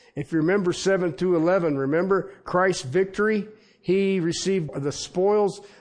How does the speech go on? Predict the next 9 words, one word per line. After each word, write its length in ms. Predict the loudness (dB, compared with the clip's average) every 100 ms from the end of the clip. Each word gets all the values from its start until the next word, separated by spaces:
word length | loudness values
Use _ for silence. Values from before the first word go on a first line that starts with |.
| -4
of 180 | -4 0
his 320 | -2 -2 -4
victory. 680 | -2 0 0 0 -2 -2 -6 -20 _ _ _ _ _ _ _ _ _ _ _ -2
And 160 | 0
in 160 | 0 2
verse 260 | 0 0 -2
eight, 360 | 0 2 0 -4
he 100 | -2
says, 460 | 2 2 2 -2